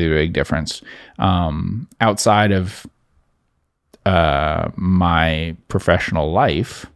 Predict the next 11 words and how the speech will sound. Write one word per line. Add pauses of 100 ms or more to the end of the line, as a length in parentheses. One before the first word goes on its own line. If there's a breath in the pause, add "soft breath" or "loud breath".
(440 loud breath)
whenever
I've
talked
to
someone
about
stocks, (340)
the
difference
is
that